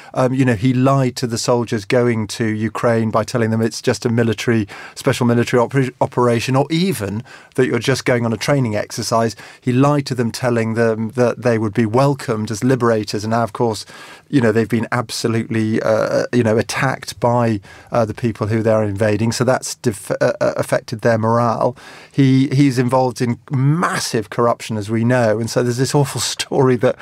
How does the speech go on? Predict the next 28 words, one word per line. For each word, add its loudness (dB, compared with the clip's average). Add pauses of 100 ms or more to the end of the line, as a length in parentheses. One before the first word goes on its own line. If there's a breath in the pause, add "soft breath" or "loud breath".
(280 loud breath)
many 2
of 0
the, 2
the -2
tanks -4
have -8
got 0
stuck -4
and -4
the -4
military -2
vehicles -2
have -4
got 0
stuck -2 (300 loud breath)
because -2
instead 2
of 0
having -2
proper -4
tyres, -2
they've 0
got 0
cheap, 0 (580 loud breath)
uh, -2
Chinese 2
imitations, 2
because -2